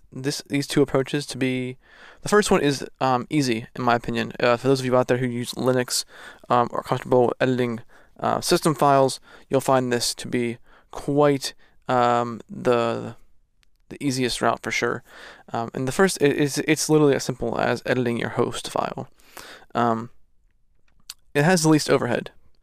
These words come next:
The second method has, has more overhead, and we'll get into that, uh, in a bit. But, um, every computer that you have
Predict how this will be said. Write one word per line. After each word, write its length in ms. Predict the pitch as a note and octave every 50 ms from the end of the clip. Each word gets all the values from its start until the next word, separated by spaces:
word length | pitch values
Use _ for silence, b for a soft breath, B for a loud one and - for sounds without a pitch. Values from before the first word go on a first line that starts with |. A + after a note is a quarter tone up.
| b b b b b b
The 120 | - C3 B2+
second 260 | - - D#3 D#3 C3+
method 200 | D3 C#3+ C3+ B2+
has, 240 | D3 C3 B2+ A#2 A#2+
has 180 | C3 C3 B2+
more 220 | C#3 B2+ B2 - -
overhead, 240 | B2 B2 A#2+ A#2+
and 100 | A2+ A2
we'll 120 | A#2 A#2 A#2+
get 80 | A#2
into 180 | A2+ A2+ A2 G#2+
that, 340 | A2 G#2+ G#2+ - - - - B B B B B B B - -
uh, 140 | A2 A2 -
in 80 | -
a 40 | G2
bit. 300 | G#2 A#2+ B2 - - - -
But, 300 | - B2+ A#2+ - - B B B B B B B B B _
um, 280 | - A#2+ A#2+ A#2 A#2 - _ _ _ _ _ _ _ _ _ _ _ _ _ _ _ _ _ _ _ _ _ _ _ _ _ _ _ _ _ _ _ _ _ _ _ _ _ _ _ _ _ _ _ _ -
every 520 | D#3 F3+ F3+ G3+ F#3 D#3 D3+ C#3+ - - _ _ _ _ _ _ _ _ _ _ _ _ _ _ _ _ _ _ _ _ _ _ _ _
computer 380 | - C#3 C3 - - C#3+ C3+ C3+
that 160 | C3 C3 -
you 160 | - A#2+ A#2+
have 540 | A#2 - B2+ B2+ C3 C3 C3+ C#3 C3+ C3+ -